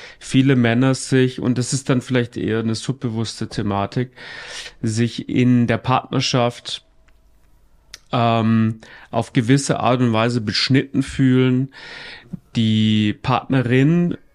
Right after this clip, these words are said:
ohne das bös zu meinen, vielleicht ähm, an ein oder anderer Stelle invasiv oder übergriffig ist, in der Partnerschaft sehr viel Raum einnimmt, während der Mann, äh, für das eigene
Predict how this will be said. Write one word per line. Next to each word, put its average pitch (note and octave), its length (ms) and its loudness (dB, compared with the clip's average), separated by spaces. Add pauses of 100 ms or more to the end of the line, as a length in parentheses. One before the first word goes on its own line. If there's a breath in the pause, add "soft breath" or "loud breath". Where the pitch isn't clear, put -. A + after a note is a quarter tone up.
ohne D3+ 260 4
das B2 260 -2
bös C3+ 340 0
zu C#3+ 120 -2
meinen, A#2+ 440 0
vielleicht G2+ 880 -2 (720 loud breath)
ähm, G2 400 0
an G#2 180 -4
ein A#2+ 200 2
oder A#2+ 200 0
anderer A#2 260 -2
Stelle G#2+ 580 -2
invasiv A#2 800 -2
oder A2 140 -4
übergriffig C3 840 -4
ist, A2 400 -8 (320 loud breath)
in G#2+ 60 -2
der A2 60 0
Partnerschaft - 560 -2
sehr A2 380 2
viel A2 200 -4
Raum G2+ 440 0
einnimmt, B2 580 0
während G#2 340 -2
der G2+ 100 0
Mann, A2 520 0 (500 loud breath)
äh, G#2 380 0
für - 200 -6
das G#2+ 280 -4
eigene B2 800 2